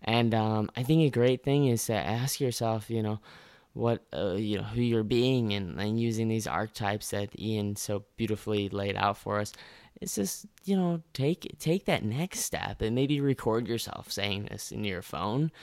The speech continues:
because it's, it's a person that actually, like, v-, is vocal about it and that writes about it or, or, you know, whatever way they wanna digest this information that's actually gonna absorb this information. So,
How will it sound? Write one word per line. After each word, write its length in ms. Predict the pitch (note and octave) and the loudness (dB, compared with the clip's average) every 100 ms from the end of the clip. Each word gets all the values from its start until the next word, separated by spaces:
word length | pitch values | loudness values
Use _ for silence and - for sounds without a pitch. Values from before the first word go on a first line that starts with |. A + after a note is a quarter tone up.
| - - _ | -20 -20 _
because 300 | C3 C#3+ C3+ | 0 2 4
it's, 220 | C3 - | 2 -4
it's 320 | C3 C3 B2 | -2 0 2
a 60 | C3+ | 4
person 340 | - D#3 D#3+ | 4 4 2
that 100 | C3 | 2
actually, 320 | A#2 C3 C3+ B2 | 2 2 0 2
like, 240 | G#2 G2 - - _ _ _ - | 2 0 -6 -20 _ _ _ -8
v-, 240 | A2 A2+ - | -8 -4 2
is 160 | B2+ G#2+ | 2 4
vocal 460 | G#2+ G#2 A2 B2+ | 4 2 2 2
about 320 | C3+ C#3+ D3 | 4 4 4
it 140 | D#3 - | 2 -2
and 200 | G#2+ F#2+ | -2 -4
that 100 | - | -6
writes 340 | D2 G2+ A2+ C#3 | -4 -2 -2 0
about 300 | C3+ C#3 D#3 | 2 4 2
it 240 | D#3 - | 0 -4
or, 160 | - G2 G2 C#2 | -4 -2 -2 -2
or, 100 | F#2+ G#2 | -4 -2
you 160 | A2+ | 0
know, 140 | A2+ G#2+ | 2 2
whatever 380 | G#2+ A2+ A#2+ A2 | 0 0 2 4
way 160 | A2 | 4
they 120 | A2 | 2
wanna 340 | G#2 G#2+ G2+ G2 F2+ F2+ - - | 0 0 0 -2 -6 -10 -12 -8
digest 540 | F#2 G2 - F#2+ F#2+ - | -6 -4 -2 -2 -2 -4
this 160 | B2 | -4
information 560 | C3+ C3+ C#3 C#3 - B2 | -4 -2 0 0 0 0
that's 180 | G2 - | -2 -6
actually 300 | F#2+ - G#2 | -8 -6 -4
gonna 180 | F#2+ | -4
absorb 460 | F#2+ F#2+ G2 F2+ F#2 | -6 -8 -6 -4 -4
this 180 | F2 - | -8 -8
information. 560 | B1 - G1+ - C#2+ | -10 -12 -10 -10 -8
So, 220 | - F#2+ | -4 -4